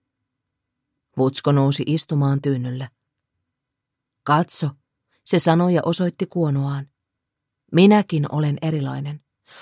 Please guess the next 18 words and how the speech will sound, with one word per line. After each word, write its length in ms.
Punaruskea 760
turkki, 580
valkea 500
kuono 360
ja 140
lyhyt 300
häntä. 360
Ihmiset 520
kutsuvat 480
milloin 380
koiraksi, 480
milloin 380
ketuksi." 540
"Mutta 160
sinä 260
olet 240
ihan 300
hyvä, 260